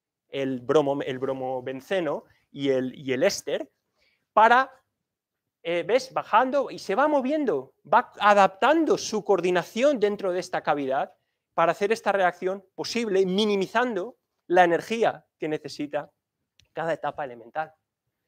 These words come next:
Esto es espectacular en el sentido de que este centro es incapaz de lixiviar, lo que se, un proceso que se llama leaching, que haría que arruinaríamos el catalizador, porque el metal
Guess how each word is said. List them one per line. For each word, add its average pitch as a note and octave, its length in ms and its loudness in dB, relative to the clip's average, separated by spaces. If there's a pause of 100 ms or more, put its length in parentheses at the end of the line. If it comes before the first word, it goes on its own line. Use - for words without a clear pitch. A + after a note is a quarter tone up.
(840)
Esto A#3 220 -2
es - 360 -6
espectacular G3 800 4
en B3 100 4
el F#3+ 80 2
sentido F3+ 800 -4 (340)
de E3+ 240 0
que F#3 140 0
este A3+ 200 2
centro A#3+ 640 2 (640)
es - 360 8
incapaz G3+ 640 4 (440)
de G3 160 6
lixiviar, G3 800 0 (840)
lo D3 80 -6
que C#3+ 100 -12
se, - 200 -8
un E3 100 -8
proceso F3 340 -2
que C#3+ 60 -10
se - 100 -14
llama D3 200 -2
leaching, D3+ 600 -6 (380)
que E3 100 2
haría G3 220 4
que F#3+ 120 0
arruinaríamos E3 720 0
el D3 120 -6
catalizador, C#3+ 640 -4
porque - 200 -10
el F#3 80 -4
metal F#3 320 2